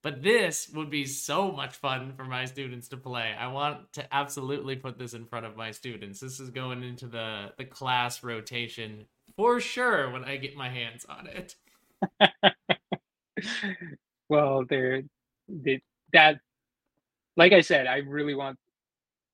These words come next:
Speaker 2: that class sounds amazing.
Speaker 1: <laughs> One day I'll figure out how to do it where, 'cause, like, I could just, like, make a recording version of it, where it's just like, "Here's the, here's the information if you want it," but it is very much an inter-
Speaker 2: Masterclass.
Speaker 1: Right.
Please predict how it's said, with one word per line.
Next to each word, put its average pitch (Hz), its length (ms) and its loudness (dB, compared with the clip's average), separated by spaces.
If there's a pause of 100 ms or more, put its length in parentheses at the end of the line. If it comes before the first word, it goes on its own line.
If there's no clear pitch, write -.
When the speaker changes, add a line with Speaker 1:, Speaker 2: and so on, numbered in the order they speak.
(480)
Speaker 2:
that 190 240 6
class 170 520 4
sounds 147 340 -2
amazing. 131 640 -4 (200)
Speaker 1:
<laughs> - 1000 -16
One 359 180 -2
day 302 120 -2
I'll 156 160 -2
figure 147 240 -2
out 131 160 2
how 131 120 -2
to 131 100 -6
do 120 260 -6
it 120 180 -6 (420)
where, 127 500 -6 (420)
'cause, 214 120 0
like, 233 160 0
I 240 80 -2
could 294 240 -4
just, 247 140 -4
like, 147 200 -6 (300)
make 147 380 -6
a 135 80 -6
recording 117 680 -12
version 98 380 -14
of - 80 -18
it, - 80 -20
where 117 160 -10
it's 117 120 -10
just 120 140 -12
like, 117 180 -10
"Here's 214 420 -4
the, 196 280 -6
here's 190 440 -4
the 320 100 -6
information 196 560 -6
if 151 140 -12
you 147 120 -6
want 139 300 -4
it," 101 180 -14
but 151 160 -4
it 180 140 0
is 226 160 0
very 185 220 0
much 180 160 4
an - 0 -
inter- 196 100 6
Speaker 2:
Masterclass. 156 920 2
Speaker 1:
Right. 127 600 2